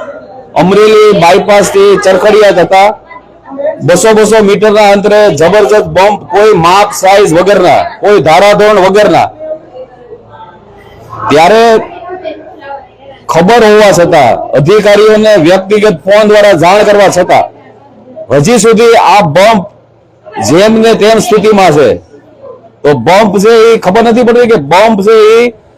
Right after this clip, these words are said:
અકસ્માત કરવા માટે હોય કે અકસ્માત નિવારવા માટે હોય.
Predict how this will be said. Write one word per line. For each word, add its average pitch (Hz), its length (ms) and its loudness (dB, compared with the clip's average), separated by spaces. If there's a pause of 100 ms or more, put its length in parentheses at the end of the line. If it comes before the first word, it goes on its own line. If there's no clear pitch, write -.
(100)
અકસ્માત 214 880 -2
કરવા 214 300 2
માટે 233 260 2
હોય 240 200 2
કે 240 100 2
અકસ્માત 214 360 0
નિવારવા 208 480 2
માટે 190 340 2
હોય. 131 160 0